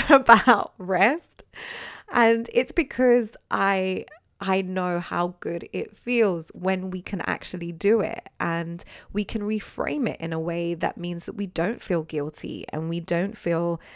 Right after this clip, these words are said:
disappointed. So I think I had, um, one of the comments where she said, "I have laid down to rest today,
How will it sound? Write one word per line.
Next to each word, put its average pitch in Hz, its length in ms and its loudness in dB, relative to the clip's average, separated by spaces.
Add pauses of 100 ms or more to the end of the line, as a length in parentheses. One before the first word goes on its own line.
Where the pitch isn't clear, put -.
(140)
disappointed. - 920 -6 (300)
So 175 580 2
I 175 140 -4
think 202 240 -4
I 180 60 0
had, 170 420 -4 (100)
um, 160 720 -6 (1120)
one 180 360 0
of 180 80 -2
the 170 100 -4
comments - 680 -8 (180)
where 165 520 -2 (180)
she - 220 -6
said, 160 380 -6 (260)
"I 170 200 -2 (160)
have 185 340 -6
laid 165 200 -4
down 165 200 -6
to 165 140 -6
rest 160 260 -6
today, - 460 -8